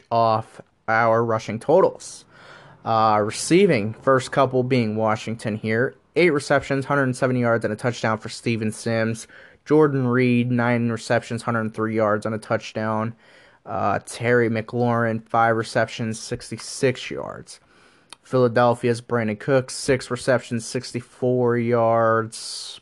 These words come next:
Back to Washington. Marquez Valdes-Scantling, three receptions, thirty-two yards. Julio Jones for Philly, two receptions, thirty yards. Ertz with a twenty-five-yard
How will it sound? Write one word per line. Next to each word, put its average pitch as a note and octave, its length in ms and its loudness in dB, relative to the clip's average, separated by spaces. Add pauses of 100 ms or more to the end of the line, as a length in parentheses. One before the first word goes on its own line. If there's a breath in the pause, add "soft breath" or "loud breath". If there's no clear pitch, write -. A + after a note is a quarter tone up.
(100)
Back A#2 300 0
to A2 120 -2
Washington. A#2 1080 -2 (420 loud breath)
Marquez A2+ 540 0
Valdes-Scantling, A2+ 1500 -2
three C3 200 2
receptions, A#2 540 -2
thirty-two A#2 520 -2
yards. A2+ 640 4
Julio A#2+ 400 0
Jones C#3 480 2
for C#3 160 0
Philly, C#3+ 400 4
two C#3+ 140 0
receptions, B2+ 520 0
thirty B2 300 0
yards. A#2 420 2 (540 loud breath)
Ertz B2+ 320 2
with B2+ 120 -6
a B2+ 40 -6
twenty-five-yard A#2+ 1600 2